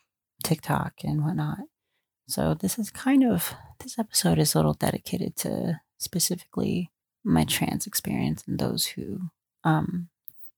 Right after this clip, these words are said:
feel the same way and understand what's going on. And if you're an ally, you're probably going to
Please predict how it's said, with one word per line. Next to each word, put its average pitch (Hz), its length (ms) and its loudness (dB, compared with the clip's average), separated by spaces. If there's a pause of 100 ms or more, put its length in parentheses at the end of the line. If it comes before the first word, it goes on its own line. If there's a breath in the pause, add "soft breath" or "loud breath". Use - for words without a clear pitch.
(120)
feel 165 220 6
the 160 80 2
same 160 280 6
way 147 460 2
and 151 260 0
understand 156 600 0
what's - 240 -8
going 160 400 -2
on. 175 340 -2 (1200)
And 165 240 4 (400 loud breath)
if - 80 -6
you're 190 120 10
an 175 40 10
ally, 151 680 8 (160)
you're 151 100 2
probably 131 880 4 (340)
going 156 300 0
to 185 320 -2